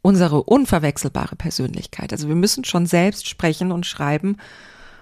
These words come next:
um dann auch die passenden Menschen anzuziehen. Und dann müssen die Inhalte auch Emotionen wecken und Verbindung herstellen können,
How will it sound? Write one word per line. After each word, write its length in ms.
um 140
dann 160
auch 160
die 100
passenden 460
Menschen 360
anzuziehen. 840
Und 160
dann 160
müssen 280
die 140
Inhalte 640
auch 360
Emotionen 800
wecken 440
und 400
Verbindung 500
herstellen 640
können, 420